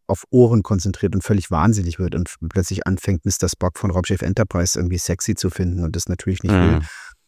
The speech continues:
Speaker 1: Und, ähm, dann auch eben von seinen, von seinen, von, von, dass er da nicht mehr aufhören kann, auf die Ohren seiner, seiner, äh, Mitmenschen zu gucken und sich plötzlich auch seine, die Frauen, die er ganz toll findet,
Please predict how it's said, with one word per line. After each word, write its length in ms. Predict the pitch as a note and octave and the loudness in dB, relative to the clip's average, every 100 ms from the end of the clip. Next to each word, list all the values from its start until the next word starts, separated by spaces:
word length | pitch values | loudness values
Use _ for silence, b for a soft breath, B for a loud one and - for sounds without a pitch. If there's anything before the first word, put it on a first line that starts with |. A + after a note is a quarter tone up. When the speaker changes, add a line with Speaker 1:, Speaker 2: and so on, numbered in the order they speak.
| _ _ - | _ _ -4
Speaker 1:
Und, 440 | A2 G#2 G2 - - | 4 4 4 0 0
ähm, 540 | G2 G2 F#2+ F#2 F2+ | 2 4 4 4 2
dann 320 | F2 F2 F2+ E2+ | 2 2 2 0
auch 200 | F2+ F2 - | -2 -4 0
eben 220 | F#2+ F#2 | 0 0
von 160 | - F2 | 0 0
seinen, 340 | E2+ F2 E2+ | 0 0 -2
von 220 | - F2+ | -2 -4
seinen, 680 | F#2 E2+ E2+ E2 D#2 C2+ G#2+ | -2 -2 -2 -2 -4 -6 -8
von, 180 | - - - - | -14 -14 -14 -12
von, 280 | - E2+ - - | -6 -6 -6 -8
dass 180 | E2+ | -6
er 80 | F2 | -4
da 180 | D#2+ E2 | -4 -4
nicht 280 | E2+ E2+ - | -4 -4 -4
mehr 100 | - | -2
aufhören 400 | G2+ - G#2 G2 | -2 2 2 2
kann, 220 | - F#2 | 0 -2
auf 120 | - | -2
die 120 | G#2+ | -2
Ohren 320 | - F#2+ G#2 G2 | -2 0 0 0
seiner, 280 | F2+ F2+ F2+ B B B B - | 0 -2 -4 B B B B -8
seiner, 460 | - F2+ E2+ E2+ - | -2 0 0 0 -2
äh, 240 | F2+ F2 F2 | -2 -2 0
Mitmenschen 540 | F#2 A#2+ A#2+ G#2+ G#2+ | 0 2 4 4 0
zu 120 | - | -2
gucken 360 | G2+ C#3 - A#2+ | -2 -2 2 2
und 180 | F#2 F#2+ | 2 0
sich 160 | - | -2
plötzlich 420 | - G2+ - G#2+ - | 0 0 0 -2 0
auch 120 | F#2 | -2
seine, 380 | - F#2 F#2 F2 - - | 0 0 0 -2 -6 -6
die 100 | F#2 | -6
Frauen, 380 | - D#2 G2+ G#2 | -4 0 2 4
die 100 | G2 | 2
er 100 | F2 | 2
ganz 220 | F2 - | -2 -2
toll 220 | - D3 | 4 4
findet, 420 | - F2+ F2 G#2 | 2 0 0 0